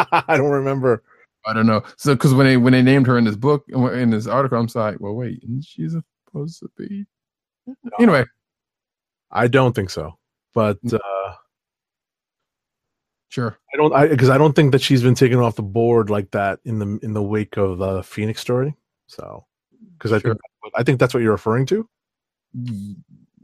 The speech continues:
Speaker 2: kinda, yeah. 'Cause I know her, her book is ending. Sup-, and remember
Speaker 1: Right, but
Speaker 2: when
Speaker 1: she's still running
Speaker 2: Yeah.
Speaker 1: around in, uh, X-Men Blue.
Speaker 2: Well, yeah, but who,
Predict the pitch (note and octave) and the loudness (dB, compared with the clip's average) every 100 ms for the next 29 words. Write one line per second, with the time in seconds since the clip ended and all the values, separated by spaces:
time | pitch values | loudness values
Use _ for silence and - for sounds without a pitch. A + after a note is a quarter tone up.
0 | - - A2+ A#2+ C3+ D#3 D#3+ C#3 A#2+ C3+ | -14 -8 -4 -2 -2 -2 -2 -2 -2 0
1 | F#3 F#3+ F3+ E3+ C3+ D3+ E3+ D#3+ D3 C3 | 0 0 0 -2 -4 -2 -2 -2 -4 -8
2 | - _ _ C3+ C3 A#2 - B2+ A#2 G#2+ | -14 _ _ -4 -2 -4 -4 -2 0 0
3 | G2+ G#2 - B2 B2 A#2 A#2 A2+ A2 - | -2 -4 -6 -12 -8 -2 0 0 -2 -8
4 | _ _ _ _ _ _ _ _ _ _ | _ _ _ _ _ _ _ _ _ _
5 | A2 C#3 C#3 B2 B2+ - - - D3 C#3 | 0 2 0 -2 -6 -8 -4 2 4 6
6 | C3 - - C3 B2 A#2 A2 G#2+ G2+ G2+ | 4 0 0 2 4 2 0 0 0 -2
7 | G2 _ - B2 - G#2 F2+ G2 F#2 - | -4 _ -8 -8 -4 -6 -4 -8 -8 -12
8 | _ _ _ _ _ _ _ _ _ _ | _ _ _ _ _ _ _ _ _ _
9 | _ B2+ B2 A#2 C3+ A#2 G#2 G2 | _ -2 2 4 4 4 2 -2